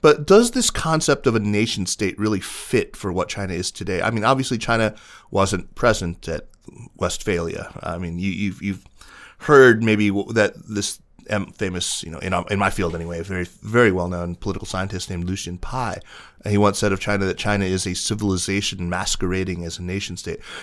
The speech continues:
Now, now, to be sure, I mean, China insists up and down that it is now absolutely a nation state. But, you know, it's, it's hard to ignore certain aspects of Chinese behavior that don't quite conform to these ideas. I mean, the way, for example, that the party is never quite comfortable with the idea that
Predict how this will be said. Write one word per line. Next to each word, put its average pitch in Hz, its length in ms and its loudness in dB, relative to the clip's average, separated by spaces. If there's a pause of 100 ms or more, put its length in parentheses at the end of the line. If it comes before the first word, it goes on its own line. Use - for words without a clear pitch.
Now, 143 120 6
now, 160 200 8
to 165 80 6
be 151 80 4
sure, 160 180 8
I 127 80 8
mean, 113 120 4
China 165 240 4
insists 127 400 4
up 107 120 0
and 92 80 -2
down 104 280 2
that 92 140 -2
it 95 140 -8
is 98 140 -2
now 101 180 2
absolutely 98 760 0
a 92 60 -2
nation 95 320 -4
state. - 380 -8
But, 101 180 -6
you 147 160 -2
know, 262 80 0
it's, - 160 -2
it's 175 160 -2
hard 208 240 2
to 165 120 2
ignore 127 260 0
certain 113 340 -4
aspects 107 480 -4
of 98 80 -6
Chinese 98 300 -6
behavior 101 500 -4 (460)
that 123 200 4
don't 127 200 2
quite 117 200 2
conform 190 540 2
to 104 80 2
these 95 260 -4
ideas. 92 480 -2
I 110 100 -2
mean, 104 120 0
the 101 80 2
way, 107 140 4
for 113 100 -2
example, 101 380 -4
that - 80 -12
the - 80 -18
party 104 260 0
is 90 140 -6
never 143 280 0
quite - 480 -4
comfortable 92 540 -2
with 87 80 -4
the 98 100 -6
idea 92 360 -4
that - 260 -10